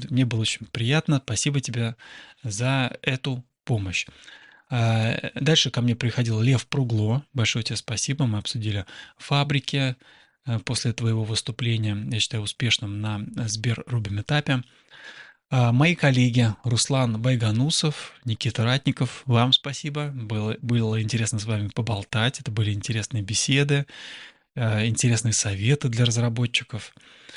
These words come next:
А, дальше я встретился с Андреем Ермолаевым и Дмитрием Салахудиловым. Это ребята, которые выступали на Ruby Russia двадцать четыре.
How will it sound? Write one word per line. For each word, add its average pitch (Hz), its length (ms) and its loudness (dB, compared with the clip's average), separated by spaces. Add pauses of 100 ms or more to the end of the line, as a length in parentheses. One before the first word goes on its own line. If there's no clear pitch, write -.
(440)
А, 117 260 4
дальше 143 340 4
я 131 100 0
встретился 127 640 0
с - 120 0
Андреем 127 480 6
Ермолаевым 120 760 4
и 151 200 0
Дмитрием 135 440 0
Салахудиловым. 151 760 0
Это - 220 -4
ребята, 131 280 0
которые - 300 -4
выступали 110 460 0
на 113 140 4
Ruby 117 220 2
Russia 110 280 2
двадцать 131 240 -2
четыре. 123 300 -2